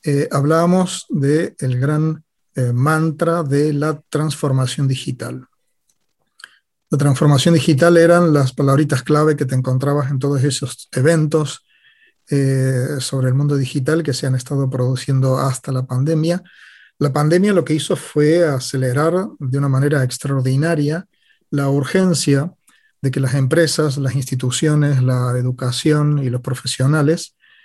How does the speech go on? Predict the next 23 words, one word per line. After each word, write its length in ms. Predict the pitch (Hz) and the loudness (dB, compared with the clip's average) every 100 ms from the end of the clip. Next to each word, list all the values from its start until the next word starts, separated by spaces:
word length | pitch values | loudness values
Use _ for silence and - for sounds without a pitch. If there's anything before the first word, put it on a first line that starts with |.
| _ _ - | _ _ -4
eh, 640 | 135 131 131 131 127 127 - - | 0 0 0 -2 -4 -6 -8 -4
adoptáramos, 1000 | 135 139 131 175 180 180 196 214 - _ _ _ _ - | -2 -2 0 2 2 2 0 -2 -10 _ _ _ _ -4
eh, 160 | 139 | -2
rápidamente, 800 | 131 170 214 175 151 165 156 139 | 0 0 2 0 0 -2 -4 -4
además, 600 | 127 123 151 175 - - _ _ _ - | -4 -2 -2 -4 -8 -20 _ _ _ -2
eh, 420 | 139 131 127 135 | 0 2 0 -2
un, 320 | - 156 156 - | -2 0 0 0
un 160 | 151 143 | 0 2
modo 340 | 165 190 180 | 2 2 2
de 100 | 135 | 2
vida, 580 | 143 147 139 131 123 - - | 0 0 0 -2 -6 -8 -6
eh, 160 | 123 | -6
digital. 600 | 120 123 127 123 113 117 127 - - _ | -4 -6 -6 -6 -6 -6 -10 -16 -20 _
La 120 | 143 | 0
pandemia 440 | 131 147 180 226 214 | 4 4 6 8 8
nos 280 | 170 - - | 6 2 0
planteó 580 | 151 139 139 170 175 | 2 4 4 6 6
a 120 | 151 131 | 4 2
todos, 480 | 196 156 190 214 | 2 4 2 -2
con 200 | - 135 | -4 -2
independencia 640 | 135 135 135 143 165 - 160 | 0 0 0 0 0 0 0
del 140 | 131 | 0
sector, 580 | 123 127 127 160 156 | -2 -4 -2 0 0